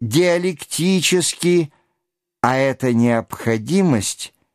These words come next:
выражена в представлениях и образах. Он именно говорит об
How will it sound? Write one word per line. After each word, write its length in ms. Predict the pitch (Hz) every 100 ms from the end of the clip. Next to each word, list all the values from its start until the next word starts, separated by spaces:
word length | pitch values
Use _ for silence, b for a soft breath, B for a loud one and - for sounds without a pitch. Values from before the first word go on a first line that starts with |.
| _ _ -
выражена 840 | 107 139 185 208 190 175 170 170 160
в 140 | -
представлениях 1500 | - 151 160 - - - 139 123 127 147 185 175 175 165 - _ _ _ -
и 140 | 156
образах. 960 | 156 139 92 82 85 80 80 78 - _ _ _ _ _ _ _ _ _ _ _ _ _ _
Он 400 | 117 180 220 214
именно 560 | 214 208 214 202 202 196
говорит 840 | 175 196 190 190 170 175 170 - - - _ _ _ _ _ _ _ _ _ _ _ _
об 300 | 139 135